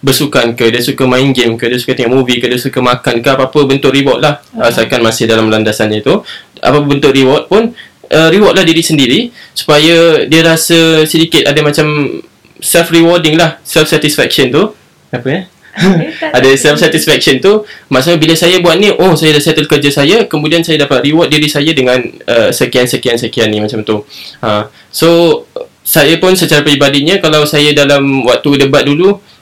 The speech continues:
Speaker 1: apa ya, saya reward sa-, diri saya? Mungkin
Speaker 2: Pergi jalan-jalan ke? Hiking?
Speaker 1: Uh,
Speaker 2: Kosong.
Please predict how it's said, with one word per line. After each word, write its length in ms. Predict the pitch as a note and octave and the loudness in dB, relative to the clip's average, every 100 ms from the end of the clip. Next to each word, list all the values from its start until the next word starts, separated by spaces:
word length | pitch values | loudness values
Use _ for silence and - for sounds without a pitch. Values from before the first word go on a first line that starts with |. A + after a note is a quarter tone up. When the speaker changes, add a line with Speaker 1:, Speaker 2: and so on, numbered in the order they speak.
| _ | _
Speaker 1:
apa 320 | C3+ C#3+ - | -8 -6 -2
ya, 80 | C3 | -2
saya 160 | C3+ C3 | 0 0
reward 320 | B2 B2+ A#2 | 2 0 -2
sa-, 160 | - B2 | -4 -6
diri 320 | - B2+ C3+ | -4 -4 -2
saya? 240 | C3+ C#3+ D#3+ _ _ _ _ _ - | -2 -2 -6 _ _ _ _ _ -6
Mungkin 640 | B2+ D3+ D3 D3+ D3 D3 _ _ _ _ _ _ _ | -2 0 0 2 0 -2 _ _ _ _ _ _ _
Speaker 2:
Pergi 240 | A3+ G3+ G#3+ | -12 -8 -6
jalan-jalan 400 | G#3+ G#3+ G#3 G#3+ | -4 -6 -6 -8
ke? 120 | B3 D#4 _ G3 | -8 -10 _ -8
Hiking? 360 | G3+ - B3 F4 _ _ _ _ _ _ _ - - | -6 -8 -10 -12 _ _ _ _ _ _ _ -14 -2
Speaker 1:
Uh, 880 | C#3+ D3+ D3+ D3 D3 D3 C#3+ C#3 C#3 | 2 2 2 2 2 2 0 0 -2
Speaker 2:
Kosong. 120 | F#3 | -4